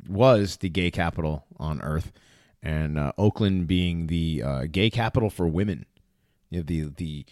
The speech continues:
feminazi lesbian factory called Mills College, right there in downtown Oakland. Like, you,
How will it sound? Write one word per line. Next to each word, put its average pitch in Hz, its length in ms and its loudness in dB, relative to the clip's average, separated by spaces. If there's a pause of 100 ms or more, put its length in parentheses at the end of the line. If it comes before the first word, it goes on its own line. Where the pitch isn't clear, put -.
(500)
feminazi 165 760 0
lesbian 117 540 2
factory 80 540 -2
called 87 260 4
Mills 104 320 8
College, 90 520 2 (520)
right 69 140 -10
there 78 160 -2
in 73 120 -2
downtown 71 400 -4
Oakland. 67 360 -8 (880)
Like, 82 140 -8
you, 90 120 -4